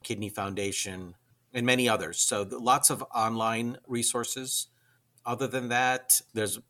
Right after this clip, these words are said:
lots of community events and health screening where you'll often see a booth devoted to kidney disease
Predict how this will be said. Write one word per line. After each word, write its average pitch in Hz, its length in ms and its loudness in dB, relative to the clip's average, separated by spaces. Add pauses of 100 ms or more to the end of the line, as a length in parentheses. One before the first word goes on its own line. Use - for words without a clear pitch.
lots 113 260 2
of 104 140 -6
community 123 480 -2
events 117 400 2
and 95 100 -8
health 110 220 -2
screening 110 520 -2
where 101 140 -2
you'll 98 200 -2
often 101 280 -4
see 101 480 2 (180)
a 101 140 -4
booth 110 420 -4
devoted 104 460 -2
to 98 60 -8
kidney 104 320 -6
disease 98 640 0